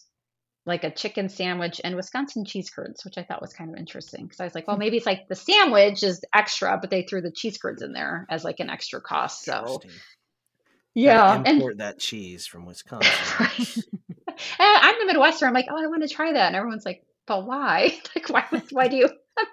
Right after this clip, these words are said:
Speaker 1: that?"
Speaker 3: Cheese curd, why not?
Speaker 1: Fried cheese sounds good.
Speaker 3: It's a thing.
Speaker 1: Um, right, yeah. So we never got to that one. Um,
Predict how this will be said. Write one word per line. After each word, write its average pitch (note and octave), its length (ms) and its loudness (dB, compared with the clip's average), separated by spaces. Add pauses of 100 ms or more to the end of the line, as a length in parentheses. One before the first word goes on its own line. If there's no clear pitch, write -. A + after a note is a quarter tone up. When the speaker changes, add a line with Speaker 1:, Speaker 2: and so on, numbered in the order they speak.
Speaker 1:
that?" - 320 -4
Speaker 3:
Cheese B3 320 -8
curd, G2+ 280 -6
why C#3 160 0
not? F3+ 420 0
Speaker 1:
Fried D#4 420 4
cheese C4 580 6
sounds D#4 360 4
good. G#3+ 480 8
Speaker 3:
It's - 140 -16
a F#3 40 -12
thing. - 400 -6
Speaker 1:
Um, G#3+ 600 8 (420)
right, F#3+ 500 6
yeah. F#3+ 240 8
So F#3 160 2
we C4+ 100 2
never C#4+ 300 -2
got A#3+ 260 -6
to A#3 100 -6
that E3+ 240 4
one. E3+ 380 -4
Um, F3 1040 0